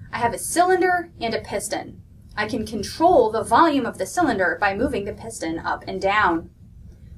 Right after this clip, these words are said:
A pressure gauge shows the pressure inside the cylinder, subtracting out the background atmospheric pressure. As I decrease the volume of the cylinder, the pressure increases. It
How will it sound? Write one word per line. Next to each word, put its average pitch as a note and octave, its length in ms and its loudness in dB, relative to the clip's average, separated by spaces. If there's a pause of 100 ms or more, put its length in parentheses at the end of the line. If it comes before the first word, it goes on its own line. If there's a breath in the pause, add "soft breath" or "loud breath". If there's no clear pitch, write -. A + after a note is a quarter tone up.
A - 80 -2
pressure F4+ 420 2
gauge F#3+ 580 -4
shows F#3 340 -2
the F#3+ 60 -8
pressure G3 480 0
inside A#3 600 0
the - 60 -14
cylinder, G3+ 600 0 (180 soft breath)
subtracting D4+ 680 0
out - 180 -2
the G3+ 80 -10
background E3+ 600 0
atmospheric E3+ 680 -6
pressure. A#3+ 560 2 (680)
As A3+ 100 0
I A3 120 4
decrease D4 760 0
the G3+ 140 -8
volume A3+ 340 0
of - 120 -10
the - 80 -10
cylinder, G3 640 0
the G#3 100 -8
pressure F#3+ 340 0
increases. A#3 840 -2 (500 soft breath)
It A#3 180 4